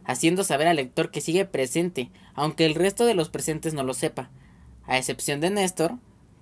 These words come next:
el cual la reconoce como una diosa, añadiendo presagio a la travesía del hijo de Odiseo debido a su presencia.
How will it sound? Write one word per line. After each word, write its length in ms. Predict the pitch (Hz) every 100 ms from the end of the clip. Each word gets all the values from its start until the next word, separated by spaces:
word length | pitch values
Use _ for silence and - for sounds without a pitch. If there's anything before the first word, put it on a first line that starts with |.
| -
el 220 | 131 123
cual 340 | - 127 117 - _
la 300 | 127 127 123
reconoce 580 | 120 123 135 131 135 160
como 240 | 139 127
una 160 | 135 120
diosa, 380 | 131 143 117 - - _
añadiendo 760 | 127 139 135 131 151 147 160 156
presagio 540 | 135 127 139 127 151
a 40 |
la 140 | 143 123
travesía 480 | 113 110 - 123 127
del 160 | 123
hijo 200 | 117 135
de 100 | 127
Odiseo 400 | 110 117 - 127
debido 360 | 143 117 123 135
a 40 |
su 140 | 131 127
presencia. 580 | 120 - 135 131 -